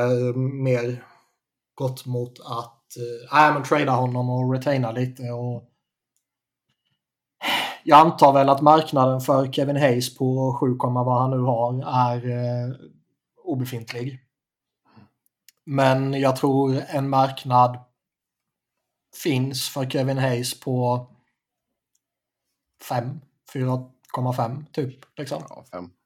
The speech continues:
Speaker 2: Mm. Jo, men vi pratade
Speaker 1: Eh.
Speaker 2: väl lite om det förra avsnittet också, liksom, att skulle de köpa ut honom så skulle det, det skulle, det skulle vara bättre rent ekonomiskt att retaina på honom än köpa ut honom.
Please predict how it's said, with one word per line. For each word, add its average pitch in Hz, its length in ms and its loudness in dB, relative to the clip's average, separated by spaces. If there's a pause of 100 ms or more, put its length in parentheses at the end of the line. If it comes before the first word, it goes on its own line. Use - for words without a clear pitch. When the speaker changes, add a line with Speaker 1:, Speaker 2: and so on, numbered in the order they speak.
(240)
Speaker 2:
Mm. 95 160 -16 (760)
Jo, 120 120 0
men 135 100 4
vi 139 80 2
pratade 123 380 6
Speaker 1:
Eh. - 20 2
Speaker 2:
väl 135 100 2
lite 131 180 0
om 120 60 2
det 117 120 4
förra 101 240 0
avsnittet 98 400 -2
också, 95 240 -10
liksom, 92 240 -10
att 92 240 -10
skulle 104 340 -6
de 101 280 0 (540)
köpa 110 340 -4
ut 104 200 -6
honom 104 420 0 (800)
så 101 560 -4 (460)
skulle 101 340 -8
det, 98 340 -4 (340)
det 127 200 -4
skulle, 127 320 -2 (1300)
det 123 100 -6
skulle 127 200 -2
vara 123 180 6
bättre 127 500 -2
rent 113 260 -2
ekonomiskt 104 760 -4
att 104 240 -2 (140)
retaina 95 360 -6
på 95 120 -6
honom 85 220 -6
än 87 80 -12
köpa 90 220 -12
ut 85 140 -16
honom. 90 200 -14